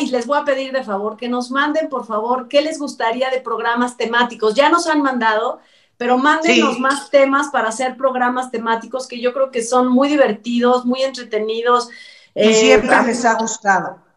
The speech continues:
Speaker 1: Sí, mándenos, por favor, sus sugerencias para programas temáticos. Eso estaría padrísimo.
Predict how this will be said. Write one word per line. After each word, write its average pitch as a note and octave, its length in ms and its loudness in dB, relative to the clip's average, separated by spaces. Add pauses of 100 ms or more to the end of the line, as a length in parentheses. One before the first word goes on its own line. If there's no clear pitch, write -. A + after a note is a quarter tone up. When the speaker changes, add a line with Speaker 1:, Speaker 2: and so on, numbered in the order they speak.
(240)
Speaker 1:
Sí, D#4 480 2
mándenos, F#4 480 2
por A#3 200 -4
favor, A#3+ 480 2
sus - 180 -10
sugerencias B3+ 560 0
para A#3+ 240 0
programas A#3 480 -2
temáticos. G3+ 640 -4
Eso A#3+ 160 -4
estaría G#3+ 400 0
padrísimo. F3+ 580 -4